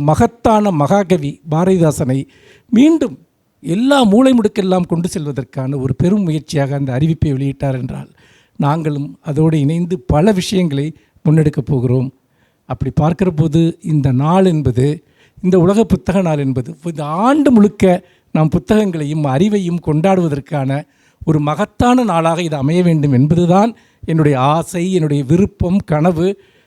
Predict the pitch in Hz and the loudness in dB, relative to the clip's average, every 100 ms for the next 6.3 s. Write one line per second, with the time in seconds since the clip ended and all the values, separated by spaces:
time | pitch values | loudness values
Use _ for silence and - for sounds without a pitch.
0 | - 139 165 196 202 175 233 220 180 214 | -10 -2 2 4 4 4 4 4 4 2
1 | 190 156 175 - - 311 - 254 302 302 | -2 -4 -4 -4 -4 -4 0 2 4 2
2 | 233 202 165 170 180 196 170 139 135 147 | 2 0 0 0 2 2 0 0 -2 -4
3 | 170 _ _ _ _ _ - 160 143 - | -6 _ _ _ _ _ -10 -6 -6 -6
4 | 143 139 135 131 151 202 226 226 - 185 | -6 -4 -4 -2 2 2 2 -2 0 0
5 | 156 123 139 185 202 185 175 - _ _ | 0 0 0 2 2 2 -2 -8 _ _
6 | _ 165 | _ -6